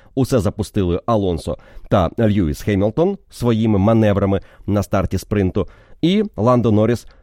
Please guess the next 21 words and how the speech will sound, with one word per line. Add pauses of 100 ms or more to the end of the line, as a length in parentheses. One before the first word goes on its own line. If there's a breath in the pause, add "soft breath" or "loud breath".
(160 soft breath)
не
провів
жодного
кола
під
час
спринту.
Тому (220)
за
перші (220)
дві
гоночні
сесії,
змагальні
сесії
цього
вікенду, (300 soft breath)
у
Ландо
була (400 soft breath)
невдала